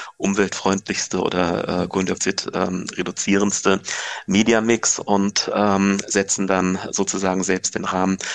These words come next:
in dem wir bereit sind, ähm, in eine Kohlendioxidminimierung zu investieren.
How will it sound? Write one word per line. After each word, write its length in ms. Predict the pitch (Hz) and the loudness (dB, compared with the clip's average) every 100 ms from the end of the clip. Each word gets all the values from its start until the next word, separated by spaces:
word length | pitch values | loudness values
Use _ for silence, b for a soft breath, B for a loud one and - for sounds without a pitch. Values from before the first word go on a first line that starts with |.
| B B | B B
in 100 | 95 | -4
dem 160 | 98 95 | -2 0
wir 80 | |
bereit 380 | 95 92 92 92 | 0 0 0 0
sind, 480 | - 92 87 - - - | 2 2 2 -2 -4 -2
ähm, 520 | 87 90 90 87 87 - _ _ _ _ _ _ _ _ _ _ _ _ - | 0 0 0 -2 -4 -6 _ _ _ _ _ _ _ _ _ _ _ _ -2
in 300 | 101 95 90 92 _ _ | 2 4 2 -2 _ _
eine 300 | - 95 95 | 0 2 2
Kohlendioxidminimierung 920 | 87 - 104 92 - - 95 92 92 90 | 2 2 4 4 2 -2 -2 2 0 0
zu 140 | - | -2
investieren. 640 | - 80 - - 85 80 | -2 -4 -2 0 0 0